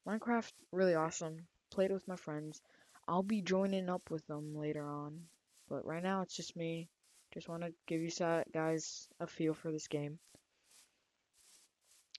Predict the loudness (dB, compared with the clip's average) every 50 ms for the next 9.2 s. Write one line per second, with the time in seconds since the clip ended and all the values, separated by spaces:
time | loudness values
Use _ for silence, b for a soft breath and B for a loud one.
0 | -20 -8 -4 0 0 2 0 0 -2 -2 -4 -4 -4 -6 -10 -14 _ _ 0 2
1 | 2 2 2 0 -2 -2 -2 -2 0 0 -2 0 0 0 0 0 -2 -2 -2 -2
2 | -2 -2 -2 -2 0 0 0 -2 -4 -4 -4 -4 -4 -4 _ -2 0 0 0 0
3 | -2 -8 _ _ _ _ _ _ _ _ -4 -2 -2 -2 -2 -2 -2 -2 -4 -4
4 | -6 -4 -4 -4 -4 -4 -4 -2 0 0 0 0 0 -2 -4 -4 -4 -6 -10 -14
5 | -20 b b b b b b b b b b _ -20 -20 -20 _ _ _ -20 -20
6 | _ _ -20 -20 -20 _ _ _ -4 -4 -2 -4 -4 -6 -6 -2 0 0 0 2
7 | 2 2 2 0 -2 -4 -6 -8 -10 -2 2 2 4 4 4 2 2 0 0 0
8 | -2 -4 -4 -2 2 2 4 4 2 0 0 -2 -2 0 -2 -2 -2 -4 -2 -2
9 | -2 -2 0